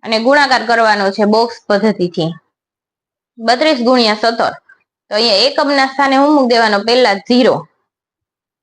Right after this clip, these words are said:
દશકના સ્થાનથી શરૂઆત કરવાની. બે એકા બે, ત્રણ એકા ત્રણ, સાત દુને ચૌદ, વધી પડી એક, સાત તેરી એકવીસ ને એક બાવીસ. અહીંયા ચાર,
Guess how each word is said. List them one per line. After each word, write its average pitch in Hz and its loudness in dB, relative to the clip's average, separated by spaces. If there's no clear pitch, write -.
દશકના 247 0
સ્થાનથી 233 0
શરૂઆત 240 0
કરવાની. 180 0
બે 214 2
એકા 196 -2
બે, 220 0
ત્રણ 214 0
એકા 180 -2
ત્રણ, 220 0
સાત 220 -2
દુને 185 0
ચૌદ, 233 0
વધી 214 0
પડી 180 2
એક, 214 0
સાત 214 0
તેરી 214 2
એકવીસ 233 0
ને 190 2
એક 220 0
બાવીસ. 208 0
અહીંયા 185 -2
ચાર, 233 0